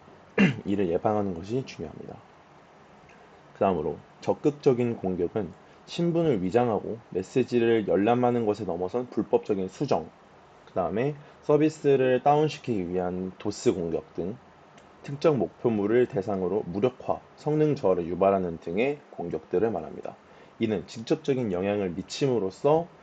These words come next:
공격 여부 확인이 획기적으로 가능하다는 특징을 지닙니다. 하지만 이는 예방하기 어렵다는 특징을 가집니다. 모든 통신 설비 및 경로를 항상 물리적으로 보호해야 하는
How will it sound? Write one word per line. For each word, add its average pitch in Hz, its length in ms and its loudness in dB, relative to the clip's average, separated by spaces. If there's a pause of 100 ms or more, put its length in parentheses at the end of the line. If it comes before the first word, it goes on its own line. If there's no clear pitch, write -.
(340)
공격 110 280 0
여부 85 300 0
확인이 127 500 -2 (540)
획기적으로 143 480 2
가능하다는 92 840 -2 (260)
특징을 101 440 -4
지닙니다. - 460 -12 (1700)
하지만 117 420 2 (140)
이는 113 360 0
예방하기 127 580 2
어렵다는 113 640 2
특징을 120 400 -4
가집니다. 82 540 -6 (180)
모든 101 420 0
통신 143 440 0
설비 135 280 2
및 107 140 -2
경로를 92 560 -2
항상 135 380 -4
물리적으로 101 720 2 (100)
보호해야 104 680 0
하는 107 320 -2